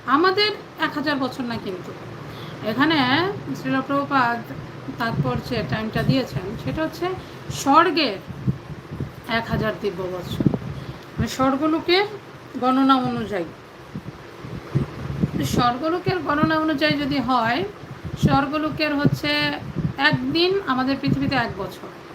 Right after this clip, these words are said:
অর্থাৎ আমাদের যে ছ মাস, এখানে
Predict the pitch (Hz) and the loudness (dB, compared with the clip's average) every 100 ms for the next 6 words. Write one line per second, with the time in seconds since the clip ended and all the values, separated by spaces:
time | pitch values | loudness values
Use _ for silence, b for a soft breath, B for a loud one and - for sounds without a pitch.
0 | - - - - - - - B B - | -14 -16 -16 -18 -16 -16 -14 B B -2
1 | 214 - 311 269 226 269 - 233 220 226 | 0 4 6 6 4 2 -2 -6 -6 -4
2 | 247 240 - 240 - 233 226 247 220 - | -4 -6 -6 -8 -8 -6 -2 0 0 -4
3 | - - - - - - - - - - | -12 -12 -8 -6 -6 -8 -6 -6 -8 -2
4 | - 220 214 | 0 0 0